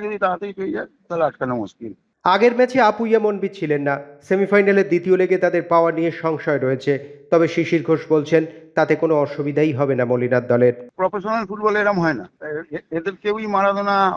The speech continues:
Speaker 1: বা মেসি বা রোনাল্ডো বা এরা একা এই ম্যাচ ঘুরিয়ে দিয়ে চলে যাবে, সেটা নয়। ফুটবল টিম গেম, ওখানেও বলছি, মেসি যেখানে খেলছে সেখানেও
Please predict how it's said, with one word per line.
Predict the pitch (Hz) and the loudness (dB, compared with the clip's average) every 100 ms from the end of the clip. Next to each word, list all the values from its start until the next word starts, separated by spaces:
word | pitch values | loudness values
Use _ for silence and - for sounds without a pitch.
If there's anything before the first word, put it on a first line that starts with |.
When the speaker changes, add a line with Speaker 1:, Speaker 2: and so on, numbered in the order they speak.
| 180 | 0
Speaker 1:
বা | 175 165 165 | 2 4 2
মেসি | 170 175 - 185 175 - _ _ _ _ | -2 -4 -6 -12 -12 -14 _ _ _ _
বা | 135 | -2
রোনাল্ডো | 147 185 185 180 175 | 2 2 2 2 2
বা | 165 160 | 4 2
এরা | 151 151 156 165 | 4 4 4 0
একা | 165 175 | 2 0
এই | 170 | 0
ম্যাচ | 156 170 143 | 0 0 0
ঘুরিয়ে | 151 180 165 | -4 -4 -4
দিয়ে | 160 | -4
চলে | 160 160 | -2 -2
যাবে, | 147 143 - | -2 -4 -6
সেটা | 160 135 | -4 -4
নয়। | 98 _ _ _ _ _ | -4 _ _ _ _ _
ফুটবল | 190 233 254 | -4 2 0
টিম | 240 196 160 | 2 -2 -2
গেম, | 123 104 - | -2 -6 -12
ওখানেও | 151 175 233 247 | -6 -2 0 0
বলছি, | 190 135 | 0 -4
মেসি | 135 139 170 | -8 -8 -8
যেখানে | 170 170 170 | -6 -6 -6
খেলছে | 180 147 | -8 -6
সেখানেও | 143 156 | -2 -2